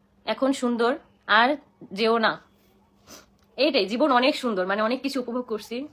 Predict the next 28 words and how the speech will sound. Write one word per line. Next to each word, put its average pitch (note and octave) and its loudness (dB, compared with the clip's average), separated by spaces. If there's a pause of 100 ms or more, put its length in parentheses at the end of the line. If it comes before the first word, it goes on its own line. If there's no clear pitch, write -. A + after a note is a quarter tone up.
(240)
অনেক A3 -4 (100)
কিছু। G3 -12 (1800)
আপু, A3 -8
কতগুলো B3+ 0
মেসেজ C4+ -4
দিছি, A3+ -4
একটা B3 -4
মেসেজও G#3 -4 (220)
রিপ্লাই G#3 -4 (100)
দাও G3+ 4 (100)
না। G3 -2 (280)
এই D4 0
যে C#4+ 6
আপু, C4 2
রিপ্লাই C4+ 2
দিয়ে C#4+ 2
ফেলছি, C#4 -2
প্লাস D#4 10 (200)
<clears throat> C#4+ 4
আমি C4 4
তোমাদের D4 4
জন্য D#4 4
অনেক D4+ 2
কষ্ট A#3+ 0 (100)
করতেছি, G3+ -8
সেটা A#3 -2
একটু G3+ -4
দেখো। E3+ -8